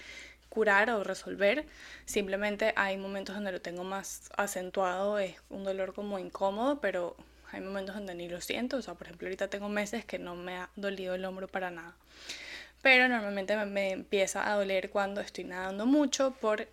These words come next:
el, la, el movimiento constante del hombro, eh, cuando estoy nadando. Entonces, bueno, esa es la más común, el sobreesfuerzo de cualquier parte del cuerpo, las piernas, los brazos, etcétera, es, es la primera causa de las lesiones.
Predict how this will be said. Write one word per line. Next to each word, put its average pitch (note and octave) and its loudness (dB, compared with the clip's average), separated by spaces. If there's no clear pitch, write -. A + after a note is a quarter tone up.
el, G#3 -2
la, F#3+ -4
el F#3+ -6
movimiento F#3 -6
constante F#3 -6
del G#3 0
hombro, G3 -2
eh, F#3 0
cuando F3 -8
estoy - -10
nadando. E3+ -6
Entonces, G#3 -4
bueno, F#3+ -2
esa G#3 -2
es G#3+ -4
la B3 4
más A#3+ -2
común, A3+ 0
el G#3+ -6
sobreesfuerzo F#3 -2
de G3+ -2
cualquier F#3 -6
parte - -4
del F#3+ -10
cuerpo, G3 0
las F#3 -10
piernas, F#3 -4
los F#3+ -4
brazos, F#3+ 2
etcétera, G3 -2
es, F3+ -2
es F3+ -6
la F#3+ -2
primera F3+ -6
causa F#3+ -2
de G3 -6
las F3 -8
lesiones. - -10